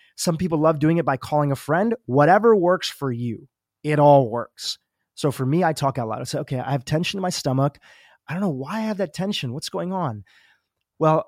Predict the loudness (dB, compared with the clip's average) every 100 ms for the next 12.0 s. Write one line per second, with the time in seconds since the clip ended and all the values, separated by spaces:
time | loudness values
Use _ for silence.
0 | -4 -4 0 0 0 0 0 -2 -4 -4
1 | -2 0 0 2 2 2 0 -2 -4 -4
2 | -2 0 0 -2 0 0 0 -2 -4 -2
3 | -2 -2 -4 -4 -6 -4 -2 0 -2 -4
4 | -6 -6 -6 -6 -6 -6 -2 0 0 0
5 | -2 -6 _ _ _ _ -6 -2 -2 -4
6 | -6 -4 0 0 -2 -2 -2 -2 -6 -6
7 | -4 -4 -4 -6 -6 -12 -18 -2 2 2
8 | 2 -2 -2 -2 -2 -2 -2 -2 -2 -2
9 | -2 -2 -2 -4 0 0 -4 _ _ _
10 | _ -12 -8 -6 -6 -4 -4 -2 0 2
11 | 2 -2 _ _ -4 -2 -2 -2 -4